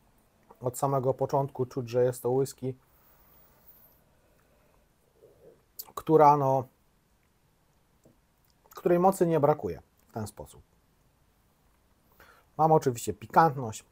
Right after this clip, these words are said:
jest alkoholowość na początku. Są te nuty, o których Daniel mówi, te nuty takie właśnie lakierowe, może trochę nawet coś w kierunku acetonu. Natomiast zaraz za tym dostajemy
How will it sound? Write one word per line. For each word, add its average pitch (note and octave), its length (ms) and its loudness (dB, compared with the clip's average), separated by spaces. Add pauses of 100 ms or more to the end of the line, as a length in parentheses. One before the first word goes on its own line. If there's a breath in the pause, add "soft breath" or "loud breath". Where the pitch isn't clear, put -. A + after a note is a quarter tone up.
jest A#2+ 180 -8
alkoholowość C#3 680 2
na C3+ 120 -6
początku. A#2+ 540 -10 (760 soft breath)
Są F3+ 280 8
te E3 120 -2
nuty, D#3+ 340 0
o C#3+ 60 2
których C#3+ 220 -4
Daniel D3 300 2
mówi, C#3+ 220 0
te C#3 80 -10
nuty C#3 200 -6
takie B2 260 -8
właśnie B2 400 -8 (960)
lakierowe, C3 760 2
może A#2+ 220 -8
trochę B2+ 240 -10
nawet C3 280 -4
coś C3 140 -10
w - 60 -20
kierunku C3+ 360 -6
acetonu. C3 560 -4 (840 soft breath)
Natomiast D3 420 0
zaraz F#3 240 4
za F3 140 6
tym D#3 320 -6
dostajemy E3 600 0